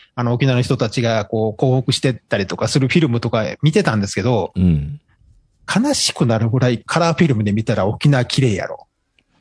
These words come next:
Speaker 2: まあそうでしょうね。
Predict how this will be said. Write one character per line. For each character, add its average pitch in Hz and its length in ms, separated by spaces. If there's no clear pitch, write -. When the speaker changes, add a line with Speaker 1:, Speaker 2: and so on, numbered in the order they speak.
Speaker 2:
ま 71 120
あ - 20
そ 92 200
う 73 40
で 69 60
し - 100
ょ 82 160
う - 140
ね。 151 760